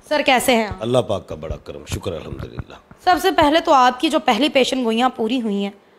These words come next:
Speaker 1: आखिर उन पेशन गोइयों के पूरे होने का आपको कैसे पता होता है कि यही होने जो आप बोल रहे हैं?
Speaker 2: पहली बात ये कि अल्लाह पाक का बड़ा करम है मुझ पे।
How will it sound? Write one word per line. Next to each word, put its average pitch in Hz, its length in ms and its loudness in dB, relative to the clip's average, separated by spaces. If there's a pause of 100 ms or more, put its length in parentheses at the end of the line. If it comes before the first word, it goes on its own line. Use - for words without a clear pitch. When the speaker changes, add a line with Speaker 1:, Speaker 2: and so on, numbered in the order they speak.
(400)
Speaker 1:
आखिर 254 500 2 (280)
उन 339 200 4
पेशन 320 340 2
गोइयों 269 340 2
के 330 100 0
पूरे 320 340 0
होने 269 300 4
का 294 140 4
आपको 269 180 0
कैसे 311 320 0
पता 359 240 2
होता 262 300 4
है 254 100 4
कि 277 100 -4
यही 262 240 2
होने 285 260 -2
जो 262 100 0
आप 262 80 2
बोल 226 260 -2
रहे 233 100 -12
हैं? 247 80 -20 (300)
Speaker 2:
पहली 104 260 -4
बात 95 440 -6
ये 95 220 -4
कि 90 140 -8
अल्लाह 87 200 -6
पाक 82 280 -12
का 85 60 -10
बड़ा 76 220 -12
करम 76 260 -12
है - 160 -18 (1000)
मुझ - 140 -16
पे। - 220 -16